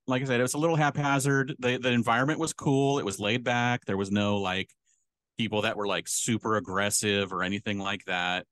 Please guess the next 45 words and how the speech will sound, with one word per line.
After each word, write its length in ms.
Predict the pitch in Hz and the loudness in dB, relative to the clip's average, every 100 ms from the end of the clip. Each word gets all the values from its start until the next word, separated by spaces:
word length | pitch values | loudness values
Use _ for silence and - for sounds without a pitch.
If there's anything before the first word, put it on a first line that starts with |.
| _ _ - | _ _ -10
Uh, 580 | 95 85 82 82 80 82 - _ _ _ _ | -8 -6 -6 -6 -8 -10 -16 _ _ _ _
and, 640 | 101 95 90 90 85 87 - - _ | -4 -2 0 -2 -4 -6 -10 -16 _
uh, 160 | 95 90 | -10 -6
everyone 340 | 147 196 180 180 | -4 -2 -2 -4
was 140 | - | -4
pretty, 340 | - 190 170 | -2 -2 -2
pretty 240 | - 185 165 | -4 -4 -2
happy 300 | 151 147 147 | -2 -2 -2
with, 220 | 139 139 | -4 -4
you 60 | 151 | -4
know, 220 | 113 120 | -2 -2
just, 300 | - 131 - | -4 -6 -4
you 80 | 127 | -4
know, 100 | 117 | -2
hanging 240 | 120 117 | -2 0
out 120 | 117 127 | -2 -2
and 80 | |
playing 240 | 127 117 120 | -4 -4 -2
some 160 | 143 | -2
games. 440 | 135 147 80 - - _ _ _ _ _ | -2 -4 -4 -6 -8 _ _ _ _ _
Uh, 160 | 95 92 | -6 -4
so 120 | - | -2
that 120 | 113 | -2
was 100 | 120 | -2
pretty 160 | - 135 | -4 -4
cool. 140 | 120 | -2
It 60 | 117 | -2
was, 220 | 113 113 - | -6 -10 -8
you 140 | 120 | -6
know, 120 | 92 | -4
there 120 | 98 113 | -2 -2
was 100 | 113 | -4
a 60 | |
few 160 | - 123 | -6 -6
people 220 | 131 117 | -4 -2
that 120 | 113 | -2
was 100 | 120 | -2
their 120 | 120 | -6
first 260 | 117 113 - | -4 -4 -2
time. 440 | 104 92 92 123 - _ _ _ _ _ _ _ 98 | -2 -2 -2 -6 -10 _ _ _ _ _ _ _ -10
And 680 | 92 92 92 90 92 95 - - - | -6 -6 -4 -4 -4 -6 -10 -12 -4
so 160 | 131 | -2
that 180 | 107 117 | 0 0
was 140 | 139 | 0
it. 240 | 120 131 | 0 0